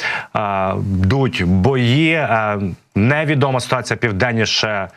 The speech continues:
від Діброва і Кремінної до Серебрянського лісництва. Ось я вам зараз продемонструю. Відстань від Кремінної до Серебрянського лісництва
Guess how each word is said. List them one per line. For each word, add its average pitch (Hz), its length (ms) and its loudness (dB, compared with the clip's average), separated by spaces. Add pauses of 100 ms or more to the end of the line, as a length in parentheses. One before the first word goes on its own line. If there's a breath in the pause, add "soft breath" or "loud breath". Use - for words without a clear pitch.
(320 loud breath)
від 101 220 0
Діброва 113 480 2
і 107 60 -2
Кремінної 127 720 2
до 107 540 2
Серебрянського 110 600 0
лісництва. 123 640 0
Ось 113 240 -2
я 107 60 0
вам 107 100 -2
зараз 104 220 0
продемонструю. 113 840 0 (1800 loud breath)
Відстань 107 420 0
від 104 180 0
Кремінної 107 600 2
до 101 500 2 (580)
Серебрянського 104 600 0
лісництва 113 720 0